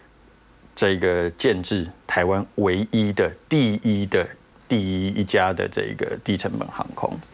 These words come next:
那么在第二个三年呢，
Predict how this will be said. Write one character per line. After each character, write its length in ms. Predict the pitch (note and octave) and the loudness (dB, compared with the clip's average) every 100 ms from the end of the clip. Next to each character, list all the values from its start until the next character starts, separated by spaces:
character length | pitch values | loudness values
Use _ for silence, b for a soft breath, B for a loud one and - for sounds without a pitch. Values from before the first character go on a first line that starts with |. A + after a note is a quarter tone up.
| B B B B B | B B B B B
那 140 | B2+ | 2
么 140 | C3 A#2+ | 4 4
在 200 | C#3 B2 | 2 2
第 380 | - F3+ C3+ - - | 2 2 2 2 2
二 220 | G3 B2 | 4 2
个 160 | G2+ E2+ | 0 -2
三 340 | - F#2 G2+ | 0 2 2
年 240 | F2+ D2+ D#2+ | -2 -2 -4
呢， 280 | E2 E2 | -4 -4